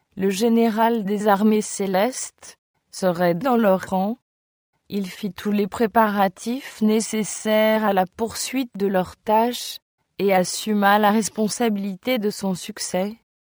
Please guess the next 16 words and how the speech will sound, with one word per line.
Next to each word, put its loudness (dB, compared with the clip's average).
Tant 4
qu'ils 0
obéiraient 4
à 2
sa 0
parole, 2
et 2
agiraient 2
de -2
concert 0
avec -2
lui, -4
ils -2
ne 0
pourraient -2
faillir. « -2